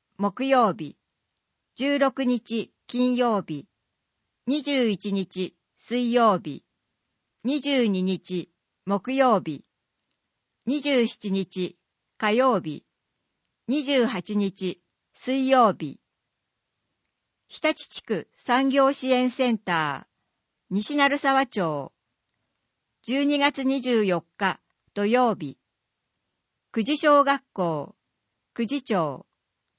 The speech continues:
十二月十七日土曜日。日程の変更や会場が追加となる場合がありますので、最新の情報は市ホームページでご確認ください。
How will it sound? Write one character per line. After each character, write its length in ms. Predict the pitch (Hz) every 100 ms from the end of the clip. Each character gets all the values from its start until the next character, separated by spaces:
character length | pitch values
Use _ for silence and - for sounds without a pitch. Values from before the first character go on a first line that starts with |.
| _ _ _ _ _ _
十 220 | 233 285
二 140 | 285
月 260 | 277 285 269
十 240 | 233 262
七 240 | 262 - 247
日 480 | 240 226 214 220 - _ _ -
土 120 | 220
曜 300 | 247 262 196
日。 240 | 156 135 _ _ _ _ _ _ _ _ _ _ _ _ _
日 180 | 226 214 -
程 220 | 302 294
の 100 | 285
変 280 | 320 285 262
更 260 | 277 269
や 260 | 269 247 233 - _ _ _ -
会 180 | 269 285
場 220 | 247 285
が 140 | 262 269
追 220 | 277 285
加 120 | 285
と 140 | 285
な 120 | 285 277
る 120 | 247
場 200 | 233 220
合 180 | 226 226
が 160 | 220
あ 40 | 220
り 140 | 226
ま 140 | 226 240
す 120 | 220
の 140 | 202
で、 240 | 180 156 151 _ _ _ _ _
最 320 | - 269 277
新 240 | 277 285 277
の 120 | 277
情 280 | 262 262 254
報 320 | 262 254 240
は 200 | 233 - _ _ _ _
市 380 | - 294 240 _
ホ 180 | - 269
ー 20 | 269
ム 140 | 285
ペ 200 | 285 285
ー 40 | 247
ジ 160 | 208
で 220 | 190 170 - _
ご 100 | 202
確 240 | 220 254 254
認 220 | 247 240
く 100 | 233
だ 160 | 226
さ 220 | 226 220
い。 120 | 180